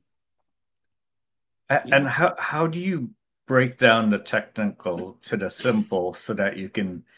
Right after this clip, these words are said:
Speaker 1: communicate those ideas to your audience?
Speaker 2: Uh, yeah, that's a good question. So I like to take what the audience is saying,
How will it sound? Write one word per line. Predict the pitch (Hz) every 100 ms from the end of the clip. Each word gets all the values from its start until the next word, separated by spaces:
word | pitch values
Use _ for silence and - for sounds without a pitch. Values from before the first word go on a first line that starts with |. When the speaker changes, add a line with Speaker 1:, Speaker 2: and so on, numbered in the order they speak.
| - - _
Speaker 1:
communicate | - 110 110 110 107 107 104 - -
those | 104 98 95
ideas | - 92 101 98 92 -
to | -
your | 95 98
audience? | 90 87 78 80 82 - _ _ _ _ _ _ _ _ - - _ _ -
Speaker 2:
Uh, | 175 165 165 170 -
yeah, | 185 202 185
that's | 185 -
a |
good | 185 180
question. | 165 165 - 147 147 - -
So | 208
I | 202
like | 220 247
to | 240
take | - 202 175 -
what | 170 160 151 - - _ _ _ _ _ _ 175
the | 170 -
audience | 175 185 180 180 - -
is | 156 147 - -
saying, | - - 156 151 170 214